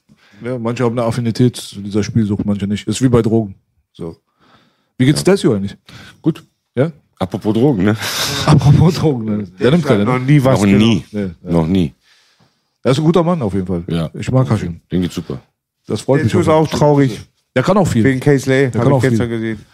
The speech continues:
Speaker 1: Ist einer von den Produzenten, der sehr, sehr vielseitig ist. Also,
Speaker 2: Ja, der
Speaker 1: mit
Speaker 2: baut
Speaker 1: so vielen
Speaker 2: sein Studio
Speaker 1: Facetten.
Speaker 2: selber, der, äh, hat, der macht Platten selber, der hat sich so ein Platten, so ein Plattenmach-, Plattenmachgerät geholt und so, der macht halt alles.
Speaker 3: Da macht
Speaker 2: Wofür
Speaker 3: sich
Speaker 2: er sich
Speaker 3: lächerlich.
Speaker 2: interessiert, das hat er das drei Wochen später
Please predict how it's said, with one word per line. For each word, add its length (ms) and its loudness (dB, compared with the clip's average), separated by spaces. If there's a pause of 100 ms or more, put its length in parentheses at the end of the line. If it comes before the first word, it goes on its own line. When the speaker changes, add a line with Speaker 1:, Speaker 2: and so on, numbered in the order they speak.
Speaker 1:
Ist 140 2
einer 180 4
von 100 4
den 80 4
Produzenten, 540 2
der 180 4
sehr, 160 2
sehr 120 2
vielseitig 480 2
ist. 260 -12
Also, 320 0
Speaker 2:
Ja, 160 0
der 200 -2
Speaker 1:
mit 100 -8
Speaker 2:
baut 160 0
Speaker 1:
so 60 4
vielen 140 4
Speaker 2:
sein 140 2
Studio 240 4
Speaker 1:
Facetten. 240 2
Speaker 2:
selber, 240 4
der, 720 2
äh, 40 -6 (580)
hat, 300 -10
der 100 -2
macht 180 -2
Platten 280 -6
selber, 280 -2
der 60 -4
hat 80 -6
sich 100 -16
so 80 -16
ein 80 -14
Platten, 560 -10 (180)
so 80 -8
ein 100 -4
Plattenmach-, 500 -2 (580)
Plattenmachgerät 920 -2
geholt 340 -2
und 180 -6
so, 80 -10
der 140 -8
macht 240 -10
halt 180 -10
alles. 300 -8 (100)
Speaker 3:
Da 80 -10
macht 200 2
Speaker 2:
Wofür 60 -4
Speaker 3:
sich 100 4
Speaker 2:
er 60 4
sich 80 6
Speaker 3:
lächerlich. 460 4
Speaker 2:
interessiert, 140 -2
das 160 -2
hat 160 -4
er 80 2
das 120 -4 (420)
drei 200 0
Wochen 160 -8
später 380 -8